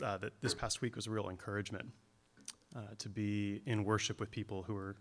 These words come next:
seeking justice and mercy. It was also a real challenge, to be honest with you.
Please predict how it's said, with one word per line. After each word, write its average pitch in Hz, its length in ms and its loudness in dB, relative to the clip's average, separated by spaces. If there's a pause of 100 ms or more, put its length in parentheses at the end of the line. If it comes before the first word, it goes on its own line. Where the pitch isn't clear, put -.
(320)
seeking 104 440 0
justice 104 420 -4
and 101 100 -4
mercy. 104 340 -2
It - 1000 -8
was 131 80 8
also 180 220 8
a - 20 12
real 131 220 8
challenge, 113 720 4 (400)
to - 80 -8
be 117 100 4
honest 117 300 2
with 120 160 -4
you. 120 180 -4